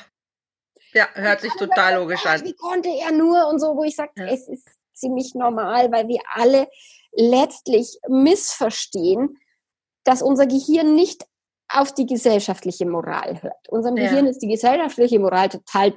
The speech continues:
Speaker 2: drecksegal in dem Moment, wo es haben kann, was es haben will.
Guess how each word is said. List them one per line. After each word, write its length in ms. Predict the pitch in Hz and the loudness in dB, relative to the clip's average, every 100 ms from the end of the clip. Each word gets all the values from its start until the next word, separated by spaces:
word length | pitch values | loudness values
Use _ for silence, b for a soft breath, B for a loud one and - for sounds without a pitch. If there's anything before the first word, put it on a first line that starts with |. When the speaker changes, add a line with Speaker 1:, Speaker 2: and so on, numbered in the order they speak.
| - | 0
Speaker 2:
drecksegal 840 | 240 254 - - 240 165 165 - B B | 0 0 -2 -2 0 2 0 -2 B B
in 160 | 202 196 | 0 2
dem 160 | 190 | 2
Moment, 440 | 190 208 165 185 185 | 2 2 0 -2 0
wo 120 | 185 | 0
es 180 | 180 - | 0 -4
haben 340 | 180 220 262 | 0 2 0
kann, 260 | 254 220 202 | 0 -2 0
was 160 | 190 | -2
es 140 | 196 - | -4 -4
haben 300 | 160 - - | -4 -4 -8
will. 180 | - | -12